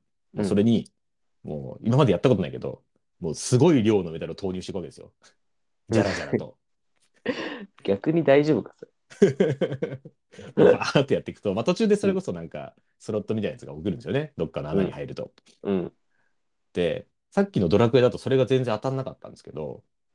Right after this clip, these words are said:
Speaker 2: うん。
Speaker 1: その、今度やったその恐竜のやつは、もうほぼ全部当たるんですよ。
Speaker 2: え？
Speaker 1: ジャーって入れてったら、どんどんスロット回って、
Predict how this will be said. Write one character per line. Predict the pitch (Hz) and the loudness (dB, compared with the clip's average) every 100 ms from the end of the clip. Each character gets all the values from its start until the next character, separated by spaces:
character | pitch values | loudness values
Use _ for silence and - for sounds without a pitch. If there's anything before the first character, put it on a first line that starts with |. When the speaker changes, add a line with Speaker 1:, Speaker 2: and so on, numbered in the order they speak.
| _ | _
Speaker 2:
う | 101 | -2
ん。 | 87 73 _ _ _ | -2 -4 _ _ _
Speaker 1:
そ | _ | _
の、 | 101 110 - | -4 -4 -8
今 | - 151 | 0 2
度 | 110 | 4
や | 80 | 2
っ | - | 0
た | 82 80 | -4 -4
そ | 80 | -6
の | 78 78 - _ | -6 -6 -10 _
恐 | - 104 | 2 4
竜 | 101 | 4
の | 98 | 0
や | |
つ | 95 | -4
は、 | 67 71 - - | -6 -8 -10 -14
も | - | -18
う | |
ほ | - - | -2 2
ぼ | 208 107 | 4 4
全 | - 175 | 4 2
部 | 98 | 2
当 | |
た | 90 | -4
る | 85 | -6
ん | |
で | 67 | -8
す | |
よ。 | - _ _ _ _ _ _ _ _ _ _ | -18 _ _ _ _ _ _ _ _ _ _
Speaker 2:
え？ | 101 107 135 214 - _ | 0 6 6 6 0 _
Speaker 1:
ジ | 101 | -2
ャ | - | -2
ー | - 147 | 0 0
っ | |
て | 117 | 0
入 | |
れ | 90 | -2
て | 104 | -4
っ | |
た | - | -4
ら、 | 80 82 76 - _ _ - - 104 | -4 -6 -8 -16 _ _ -20 -14 -2
ど | 120 | 2
ん | 135 | 2
ど | 92 | 2
ん | 82 | 0
ス | |
ロ | 90 | -2
ッ | |
ト | 80 90 | 0 -2
回 | 85 | -2
っ | |
て、 | - 107 - | 2 2 2